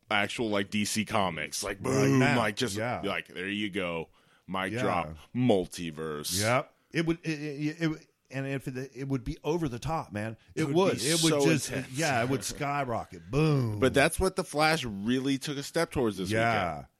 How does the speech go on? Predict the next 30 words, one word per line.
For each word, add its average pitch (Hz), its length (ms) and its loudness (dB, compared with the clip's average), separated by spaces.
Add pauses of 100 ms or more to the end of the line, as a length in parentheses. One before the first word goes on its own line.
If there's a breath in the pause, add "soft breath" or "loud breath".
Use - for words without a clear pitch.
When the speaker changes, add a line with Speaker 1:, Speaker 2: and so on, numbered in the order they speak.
(240)
Speaker 2:
And, 123 200 -6
and, 127 200 -4
and 123 140 -2
Speaker 1:
Or 117 80 2
not 110 200 -2
this, 98 160 -8
this 90 220 -10
week. 87 340 -12 (100)
Not - 160 -4
Speaker 2:
yeah, 123 140 6
Speaker 1:
weekend. 101 140 -2
Speaker 2:
this, 117 200 -4 (720)
uh, 90 200 -10 (160)
yeah, 120 180 -4
this 107 200 -10
past 113 360 -8
week. 139 300 -6
And, 131 460 -2
and 120 300 -8
that's 143 320 -6
it. 170 280 -6 (160)
It, 123 240 -6
it, 120 100 -4
what 123 440 -2
it 135 120 -6
explodes. 117 680 -4 (120)
Speaker 1:
It 117 180 -2
could 139 120 -6
be 123 100 -2
huge. 120 920 -4